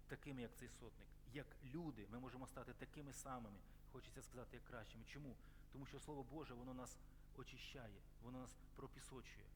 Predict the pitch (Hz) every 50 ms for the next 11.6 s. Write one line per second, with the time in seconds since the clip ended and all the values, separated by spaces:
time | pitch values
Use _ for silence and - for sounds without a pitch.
0 | 107 113 135 139 139 135 131 123 - - - - - - - 143 143 135 135 139
1 | 143 139 127 107 104 - - - - - - - - - - - - - - -
2 | - - 156 143 131 147 180 151 139 135 123 131 139 139 139 127 - - 123 120
3 | 113 123 120 127 127 120 110 98 90 - - - - - - - - - - -
4 | - - - - - - - - - - - - - 127 123 151 156 151 139 143
5 | 147 135 - 147 143 151 165 165 - - 127 127 123 123 - 139 123 120 127 131
6 | 127 127 117 - 139 139 - 139 131 - 131 131 139 143 135 - - 131 131 117
7 | - - - 135 139 147 147 139 117 - - - - - - - - - - 107
8 | 143 143 117 120 127 120 - - 160 165 156 135 113 - - 139 123 123 139 139
9 | - - - - 147 151 147 143 - - - 127 120 113 - - 135 127 127 123
10 | 113 110 107 - - - - - 123 127 156 208 196 - - 143 139 - - -
11 | 147 - - - - - 127 - - - -